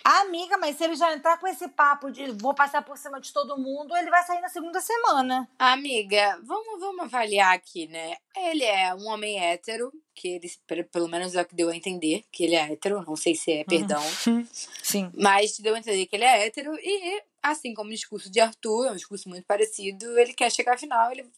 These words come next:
Speaker 2: vai fazer acontecer. O que a gente vai, vamos ver, esperar, mas eu acho que muita gente, quando fala muito assim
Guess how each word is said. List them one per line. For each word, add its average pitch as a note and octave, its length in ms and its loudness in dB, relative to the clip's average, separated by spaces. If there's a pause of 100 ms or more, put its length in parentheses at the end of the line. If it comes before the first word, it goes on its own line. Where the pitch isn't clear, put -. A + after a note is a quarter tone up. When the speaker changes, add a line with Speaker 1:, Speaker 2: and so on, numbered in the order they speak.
Speaker 2:
vai A#3+ 160 6
fazer B3+ 280 -6
acontecer. C4 560 -8 (240)
O - 60 -20
que - 140 2
a A#3+ 60 4
gente G#3+ 280 -6
vai, G#3+ 180 4
vamos G3+ 260 -2
ver, F3+ 100 -10
esperar, A#3 400 0
mas G3 160 -6
eu G#3+ 100 4
acho A#3+ 220 2
que B3+ 80 -14
muita C4+ 320 -10
gente, A3+ 160 -10
quando A3 160 -14
fala A#3 340 2
muito G3+ 300 -10
assim F3 440 -4